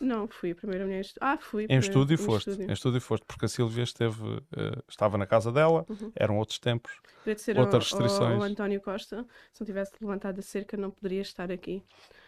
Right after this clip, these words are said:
Speaker 2: <laughs>
Speaker 1: eh, presencialmente.
Speaker 2: Eu recebia.
Speaker 1: <laughs>
Speaker 2: Eu recebia. <laughs> Eu não sei se o tratava tão bem como te tratei a ti.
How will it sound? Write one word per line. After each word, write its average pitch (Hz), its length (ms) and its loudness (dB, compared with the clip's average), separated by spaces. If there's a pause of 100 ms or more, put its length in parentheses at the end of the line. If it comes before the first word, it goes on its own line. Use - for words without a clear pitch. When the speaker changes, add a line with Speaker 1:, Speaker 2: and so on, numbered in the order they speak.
Speaker 2:
<laughs> 127 200 -2
Speaker 1:
eh, 190 640 4
presencialmente. 208 840 -2
Speaker 2:
Eu 294 100 6
recebia. 226 600 6
Speaker 1:
<laughs> 285 800 4
Speaker 2:
Eu - 100 6
recebia. 185 580 6
<laughs> - 40 -16 (2000)
Eu - 60 6
não 151 120 8
sei 160 200 8
se - 160 0
o - 20 0
tratava 151 400 6
tão 160 180 8
bem 156 180 8
como 160 180 4
te 156 60 -8
tratei 156 340 6
a 156 40 6
ti. 139 280 2